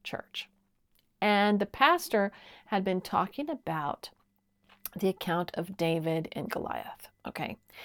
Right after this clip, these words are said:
And one of the points he made is that there is no mention of David praying before he faced Goliath. Not even one time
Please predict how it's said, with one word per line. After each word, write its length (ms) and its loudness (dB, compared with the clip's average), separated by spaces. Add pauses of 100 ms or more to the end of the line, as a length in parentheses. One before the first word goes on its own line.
(300)
And 200 10
one 140 10
of 80 6
the 60 10
points 460 4
he 160 0
made 640 2
is 280 4
that 240 2
there 200 6
is 160 2
no 320 6
mention 440 4
of 260 -2
David 420 2
praying 540 2
before 400 0
he 160 -2
faced 420 -2
Goliath. 540 0 (600)
Not 400 4
even 400 2
one 240 4
time 420 -2